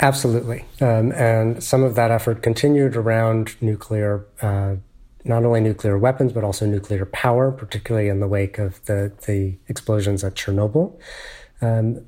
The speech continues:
but also went into, uh, other forms of, of, of weapons, such as landmines, chemical weapons, and biological weapons, and that are really sort of seeking to kind of keep these questions of, of warfare and technology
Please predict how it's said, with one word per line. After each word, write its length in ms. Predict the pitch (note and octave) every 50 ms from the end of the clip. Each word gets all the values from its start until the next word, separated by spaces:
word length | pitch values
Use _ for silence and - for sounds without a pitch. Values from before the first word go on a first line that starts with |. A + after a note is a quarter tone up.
| - -
but 180 | - B2 A#2+ A#2
also 320 | A#2 A#2 A2+ - - B2
went 220 | A2+ A2+ A#2 A2+
into, 580 | A#2 A2+ A2 - - A#2 A2+ A2 A2+ A#2 - - -
uh, 200 | C3 A2 G#2 A2 -
other 320 | - C3+ B2 A2+ C3 B2 A2+
forms 600 | A2+ - - - A2+ A2 A2 G#2+ G#2 G2+ G2 -
of, 460 | - A2+ G#2 G2 G2 G2 - - - - - _ - -
of, 360 | - A2 G#2 G2+ G2+ F#2+ F#2 - - - - - - - - - - - - - -
of 180 | A#2+ G#2+ G2+ G2+
weapons, 480 | A2 G#2+ G2+ - G#2+ G#2 G#2 G2+ F#2+
such 260 | - - G#2+ - -
as 460 | G#2+ G#2 G2+ G2+ G2+ G2 F#2+ - - -
landmines, 840 | C#3+ A2+ A#2 A#2+ A#2+ A#2 A#2 A2 G#2+ G#2+ G#2 G2+ G2+ G2+ - -
chemical 380 | - - A#2 A2 G#2+ G#2 - A2
weapons, 400 | G2+ G#2 G2 G2+ - G2+ G2 -
and 100 | G#2+ G2
biological 640 | F#2 G2 G2 G2 G#2 A2+ A#2+ A#2+ - - - A2+
weapons, 460 | G#2+ A2 A2 G#2 - - G#2 G2+ G2+ G2
and 160 | G#2+ G#2+ G#2+
that 80 | G#2+
are 80 | G#2+ A2+
really 300 | A2+ C3 C#3+ C#3+ C#3 B2
sort 200 | A2 - - A#2
of 140 | A2+ G#2+ G#2
seeking 500 | - - - - E3+ D#3+ - C#3+ B2 A2
to 120 | - -
kind 200 | A#2+ - A#2 A2
of 60 | G#2+ -
keep 440 | - - - D3 C#3+ C3+ C#3 C#3 - - - - - - - - -
these 160 | - A#2 G#2
questions 500 | - - - B2+ A#2 - - B2 A2+ G2
of, 240 | A2 G#2 G2 G#2 -
of 160 | - B2 G2
warfare 420 | G2+ G#2 A2 A#2+ A2+ A2+ - A2+ G#2+
and 120 | G#2 G2+
technology 880 | - - G#2 - - A2 G#2+ G#2+ A2 A2 G2+ - - G#2 G2+ G2 G2 -